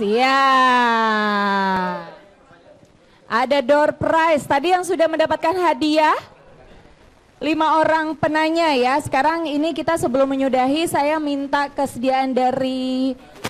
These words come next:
sini dulu deh. Reina ambil satu. Ini teman-teman media sudah ambil semua? Satu, satu kartu nama.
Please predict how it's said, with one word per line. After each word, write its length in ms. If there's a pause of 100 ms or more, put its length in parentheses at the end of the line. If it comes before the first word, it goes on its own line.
(140)
sini 320
dulu 240
deh. 480 (480)
Reina 400
ambil 240
satu. 400
Ini 240
teman-teman 320
media 320
sudah 320
ambil 240
semua? 400 (1300)
Satu, 480
satu 320
kartu 320
nama. 560